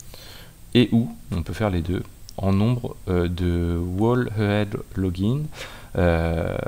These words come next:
de, pardon, de write ahead logging, euh, donc qui sont les fichiers de wall. Les fichiers de wall, c'est quoi ? C'est, euh, bah, des fichiers dans lesquels Postgre va stocker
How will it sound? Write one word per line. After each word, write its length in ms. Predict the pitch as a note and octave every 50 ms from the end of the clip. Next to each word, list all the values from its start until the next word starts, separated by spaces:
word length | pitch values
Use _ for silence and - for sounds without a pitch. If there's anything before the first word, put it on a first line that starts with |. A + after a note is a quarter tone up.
| - - - -
de, 340 | - - G#2 A2 G#2 F#2+ E2+ D#2+ D#2 E2 F2+ - -
pardon, 180 | F2 E2+ - - - - - - - - - - - - - - - - - - - - - - - - - - -
de 420 | F#2+ F#2 E2+ D#2 D#2 D#2 D#2 E2 - - - - - - - - - -
write 400 | - G#2 A2 A2+ A2 - - -
ahead 400 | - G2 F#2+ G2 F#2+ - - -
logging, 460 | - F2+ E2 F2+ E2 F2 G#2+ A#2+ C3 C3 - - - - - - - -
euh, 140 | - F2 -
donc 180 | - F#2+ F#2+ F2+
qui 100 | - -
sont 120 | - G#2+
les 80 | G2 F2
fichiers 340 | - - - - - A2
de 60 | F#2+ E2+
wall. 380 | D#2+ E2 F2 G2+ C3 D3 D#3 - - - - - - - - - - - - - - - - - - - - - -
Les 200 | G2 F#2+ F#2 F#2
fichiers 240 | F2+ - G2+ - G2+
de 60 | F#2
wall, 160 | F#2 G2+ G2+
c'est 140 | G2+ - G2+
quoi ? 320 | D#2+ - - F#2+ A2 B2 A#2+
C'est, 340 | - - G#2+ G#2 A2+ A2 - -
euh, 400 | F2 E2+ E2+ E2 E2 E2 D#2+ E2
bah, 200 | E2 - F#2 F2+
des 120 | F2 F#2+
fichiers 320 | F2+ - G2 F#2 - - A#2+
dans 120 | A#2+ G#2
lesquels 360 | F2+ E2+ - - A2+ A2+ A#2
Postgre 420 | - - - F#2 F#2+ F2+ - G2 G2+
va 140 | G2+ G2 F2
stocker 400 | - - F#2 F2 - - F#2+